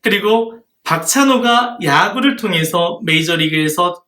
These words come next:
연봉 대박을 터뜨리죠. 그리고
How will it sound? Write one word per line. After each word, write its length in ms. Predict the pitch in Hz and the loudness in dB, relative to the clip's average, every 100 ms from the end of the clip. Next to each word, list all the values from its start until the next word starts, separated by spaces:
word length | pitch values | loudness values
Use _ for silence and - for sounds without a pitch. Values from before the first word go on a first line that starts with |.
| - | -2
연봉 480 | 170 196 202 196 - | 0 0 -2 -4 -2
대박을 400 | 165 214 220 220 | 0 2 2 -2
터뜨리죠. 800 | 165 170 160 151 208 226 - _ _ _ _ _ _ _ _ _ _ | -6 -6 -4 -2 -2 -2 -8 _ _ _ _ _ _ _ _ _ _
그리고 720 | - 214 202 214 226 226 226 | -2 0 4 4 4 0 -10